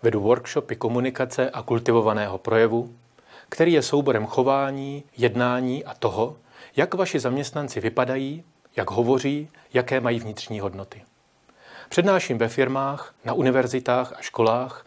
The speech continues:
a pro různé instituce v Česku, u našich slovenských sousedů a v Rakousku. Mojí vášní jsou pánské oděvy a moderní gentlemanství, ať si pod tím představujete cokoliv.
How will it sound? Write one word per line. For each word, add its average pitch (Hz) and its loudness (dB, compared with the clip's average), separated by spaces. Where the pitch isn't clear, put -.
a 113 -2
pro 110 2
různé 147 0
instituce 123 -4
v - -14
Česku, - 0
u - 0
našich - 2
slovenských 123 2
sousedů 120 4
a - 0
v - 0
Rakousku. 98 -4
Mojí 135 6
vášní 120 -2
jsou - -4
pánské 123 -2
oděvy 117 -2
a - -4
moderní 120 0
gentlemanství, 117 -2
ať 160 0
si - 2
pod 127 0
tím 113 -2
představujete 110 0
cokoliv. 95 -10